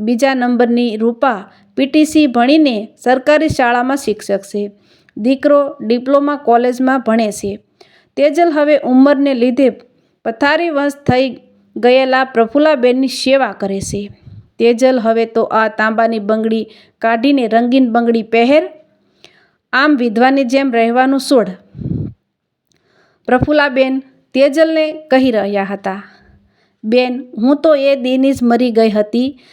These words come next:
ખાલી ખોળિયા ને શાના મોશોક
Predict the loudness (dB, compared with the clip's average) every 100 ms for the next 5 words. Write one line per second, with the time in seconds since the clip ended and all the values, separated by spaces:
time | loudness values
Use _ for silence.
0 | _ _ -4 -2 -2 -6 -2 2 2 2
1 | -2 -6 -12 -4 -2 0 -2 -6 -6 -2
2 | -2 -2 -4 -8 -14 _ _ -4 0 0
3 | -2 -4